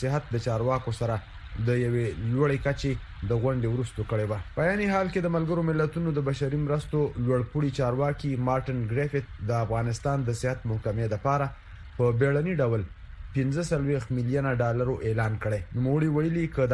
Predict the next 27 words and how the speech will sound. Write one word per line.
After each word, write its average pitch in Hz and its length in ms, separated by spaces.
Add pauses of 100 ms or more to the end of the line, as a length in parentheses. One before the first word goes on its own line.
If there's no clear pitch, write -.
(100)
افغانستان 123 580
د 127 160
صحت 131 320
نظام 123 300 (100)
وغورځېدلو، 143 640 (460)
نو 117 100 (160)
دا 131 80 (100)
به 131 80 (400)
په 120 80 (240)
دغه 123 200 (220)
جنګ 117 200
ځپلي 113 400
هیواد 127 400
کې 135 100 (220)
لویه 127 300
بربادي 110 440
رامنځته 101 520
کړي. 101 140 (320)
د - 20 (100)
دې 196 160
ترڅنګ 190 300 (100)
په 180 40 (100)
افغانستان 151 520
کې 165 140
د 147 160
طالبانو 135 480
حکومت 127 340